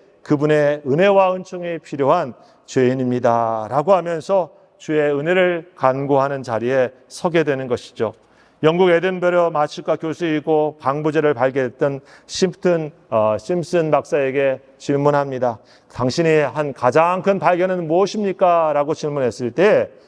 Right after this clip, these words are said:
그는 자기가 발견한 과학적 업적을 말하지 않고 그렇게 말했습니다.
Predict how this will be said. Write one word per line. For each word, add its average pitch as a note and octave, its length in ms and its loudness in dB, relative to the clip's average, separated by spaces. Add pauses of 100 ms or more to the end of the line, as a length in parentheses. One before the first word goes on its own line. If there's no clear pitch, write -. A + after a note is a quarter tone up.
(200)
그는 D3 220 -2
자기가 C3+ 580 0
발견한 B2+ 540 -2 (300)
과학적 D3+ 1040 -2
업적을 F3 560 0
말하지 C#3 400 0
않고 B2+ 580 -4 (140)
그렇게 C#3+ 360 0
말했습니다. A#2+ 680 -4